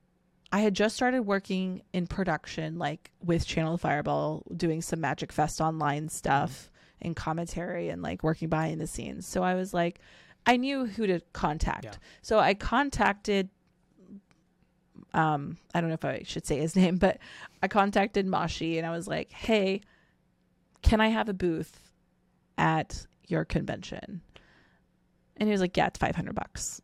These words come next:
Speaker 1: I was like, "Okay." Cool. So I reached out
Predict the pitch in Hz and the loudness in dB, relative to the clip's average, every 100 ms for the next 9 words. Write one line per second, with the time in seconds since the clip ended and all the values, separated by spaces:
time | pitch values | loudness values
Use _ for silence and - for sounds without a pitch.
0 | - 185 185 156 - - _ _ _ _ | -4 0 2 0 -6 -20 _ _ _ _
1 | _ - 285 220 196 - _ _ _ _ | _ 8 8 8 4 -4 _ _ _ _
2 | - 294 185 - - - - - 247 233 | 10 12 10 6 -16 -18 -10 4 12 12
3 | 226 - 220 269 330 254 247 247 | 12 8 6 6 6 8 8 6